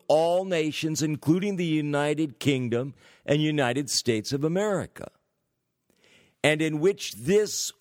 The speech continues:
all-conquering, all-consuming, all-enslaving regime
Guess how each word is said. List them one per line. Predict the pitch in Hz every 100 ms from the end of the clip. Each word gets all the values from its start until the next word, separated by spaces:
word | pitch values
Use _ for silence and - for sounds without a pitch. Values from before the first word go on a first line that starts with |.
| _ -
all-conquering, | 170 180 185 185 - - 165 170 175 - 156 143 139
all-consuming, | - 143 151 160 160 - - 143 135 - 170 170 160 127 123 127
all-enslaving | - 135 147 165 160 147 135 - - 139 156 165 147 139 123
regime | 127 123 104 170 175 127 110 120 120